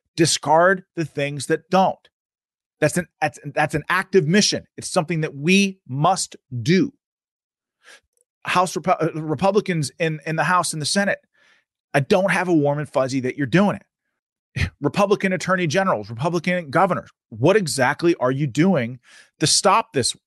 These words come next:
weaponized persecution of the forty-fifth American president? Now, I, hey, <laughs> I think some of you might be okay with this. I think some of you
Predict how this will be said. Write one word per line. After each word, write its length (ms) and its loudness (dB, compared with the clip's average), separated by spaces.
weaponized 520 -2
persecution 720 -6
of 100 -4
the 80 -4
forty-fifth 520 -4
American 380 -4
president? 420 -6
Now, 240 4
I, 100 -2
hey, 240 2
<laughs> 80 -4
I 100 4
think 160 2
some 240 2
of 100 0
you 120 2
might 240 2
be 160 4
okay 340 2
with 140 0
this. 340 -10
I 120 2
think 160 2
some 280 2
of 100 0
you 420 -2